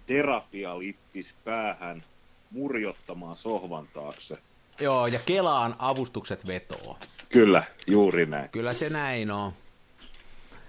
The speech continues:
Speaker 1: Joo.
Speaker 2: Joo, mä oon kuitenkin kuuskytluvulla syntynyt, että tota, mä oon nähnyt, mä oon tota, kuitenkin, äh, k-, ei vaan, en mäkään oo mitään mistään kärsinyt. Kaikki on ollut hienosti, että tota.
Speaker 1: Tullut kuin Manulle illallinen.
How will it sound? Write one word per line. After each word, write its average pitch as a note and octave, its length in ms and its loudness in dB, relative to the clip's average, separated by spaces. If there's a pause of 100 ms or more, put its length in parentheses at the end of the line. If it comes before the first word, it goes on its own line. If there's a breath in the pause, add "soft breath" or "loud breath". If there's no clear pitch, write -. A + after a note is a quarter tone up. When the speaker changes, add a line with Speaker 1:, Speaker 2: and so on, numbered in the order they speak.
(120)
Speaker 1:
Joo. F2 280 -4
Speaker 2:
Joo, B2 140 0
mä D#3 200 0
oon C3 80 -2
kuitenkin D3+ 360 -6
kuuskytluvulla E3+ 640 -2
syntynyt, C#3 480 -4
että C3 240 -6
tota, B2+ 420 -4 (100)
mä B2+ 160 -2
oon A#2+ 120 -2
nähnyt, C#3 420 -4 (100)
mä B2+ 140 -2
oon A2 100 -4
tota, B2+ 380 -4 (640)
kuitenkin, C3 560 -6 (120)
äh, A#2 300 -4 (840 loud breath)
k-, - 60 -18 (560 loud breath)
ei G2+ 140 -6
vaan, F#2 180 -4
en G2 100 -2
mäkään F#2+ 360 -4
oo F2+ 60 -6
mitään F#2 560 -6
mistään F2+ 560 -6
kärsinyt. F2+ 520 -8 (100)
Kaikki B2 440 -6
on F2 80 -6
ollut E2 140 -4
hienosti, F2 580 -6
että - 300 -10
tota. - 280 -16 (460)
Speaker 1:
Tullut F2+ 240 4
kuin E2+ 160 4
Manulle E2 420 8
illallinen. C#2+ 640 0